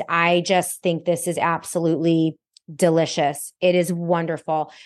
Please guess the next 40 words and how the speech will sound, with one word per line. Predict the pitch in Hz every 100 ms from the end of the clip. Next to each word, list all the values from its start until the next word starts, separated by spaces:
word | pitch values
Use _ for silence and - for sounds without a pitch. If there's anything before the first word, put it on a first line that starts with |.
| -
Uh, | - 175
when | 180 190
you | 190 214 247
look | 233 202 202 202
at, | 175 185 180 170 _ -
I | 220
mean, | 226 202 196
it's, | 185 - -
it's | - 202 - - _ _ -
very | 175 254 302 330
sad, | - 269 214 185 180 240 233 _ - -
um, | 196 190
for | - - 208 196 190 - -
first | 311 - -
world | 202 180
countries, | - 175 160 - 160 196 226
so | 190 175
to | 170
speak, | - 170 180 185
but | 196 190 - -
amazing | 226 220 214 254 269 233 233 208
for | 175 190
third | 190 185 180
world | 180 165
countries. | - 175 170 175 160 151 - - - -
Um, | 175
if | 185 165
you | 180 220 277
look | 254 247
at | 233 180
some | 208
of | 208
the | 202
third | 196 185
world | 185 185
countries, | 196 190 196 180
particularly | - 190 - 226 240 214 196 190 -
Africa, | - 190 185 180 - 156 165
they | 175 208 247
have | 240 262 269